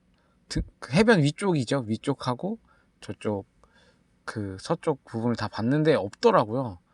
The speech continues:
그 라노스 평원 갔는데, 어, 웬일 레이븐이 살아있어서 레이븐을 잡아주고, 그리고 모래무지 사막으로 가려고 봤는데 사막의 암살자가 또 나타난 거예요.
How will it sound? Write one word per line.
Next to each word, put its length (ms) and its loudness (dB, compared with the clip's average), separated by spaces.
그 120 -14
라노스 380 0
평원 260 2
갔는데, 580 0
어, 140 0
웬일 360 4
레이븐이 600 4
살아있어서 680 0
레이븐을 520 2
잡아주고, 760 0
그리고 220 -8
모래무지 760 -2
사막으로 640 -4
가려고 600 -2
봤는데 560 2
사막의 400 4
암살자가 460 -4
또 140 -6
나타난 480 -4
거예요. 420 -4